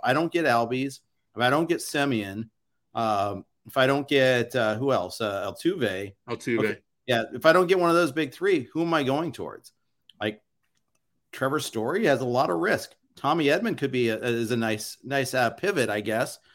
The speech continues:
Speaker 1: but it's not a guarantee either. Um, yeah, it, it, it, you know, there, there's a lot of, like, a vast,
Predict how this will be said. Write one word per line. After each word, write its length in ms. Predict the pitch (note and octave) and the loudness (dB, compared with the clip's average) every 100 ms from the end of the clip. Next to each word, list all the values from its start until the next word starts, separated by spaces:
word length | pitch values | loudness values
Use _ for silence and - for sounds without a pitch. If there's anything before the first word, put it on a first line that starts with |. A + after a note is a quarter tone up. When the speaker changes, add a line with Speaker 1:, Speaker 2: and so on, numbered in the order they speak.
| - _ _ _ | -20 _ _ _
Speaker 1:
but 320 | C#3+ C3 - - _ _ _ _ | 6 6 4 -12 _ _ _ _
it's 140 | - - | -20 -10
not 140 | D3+ | -8
a 40 | F#2+ | -6
guarantee 680 | G2+ F#2+ F#2 - G#2+ F#2+ C3 | -6 -8 -8 -6 -6 -4 -2
either. 320 | B2 F#2+ F2 | -2 -4 -6
Um, 600 | G2+ G2+ G2+ G2+ G#2 G#2 - _ _ | -4 -2 0 -2 -2 -6 -14 _ _
yeah, 280 | - E3+ B2+ | 4 8 8
it, 220 | C3 D3 | 6 0
it, 200 | D3+ D#3 | 0 0
it, 200 | E3+ D#3+ - | 0 -2 0
you 60 | |
know, 280 | D#3 C3 A2+ - _ _ _ - | 2 2 0 -12 _ _ _ 0
there, 180 | E3+ E3+ | 4 8
there's 220 | F3 E3 | 8 8
a 60 | D3 | 6
lot 360 | C#3+ D#3 F#3 | 8 10 10
of, 320 | F#3+ F3 D3 | 10 8 6
like, 280 | C3+ A#2+ - _ A#2 | 2 0 -2 _ -6
a 100 | B2 | -2
vast, 480 | G#2+ D3 D#3 - | 4 6 6 2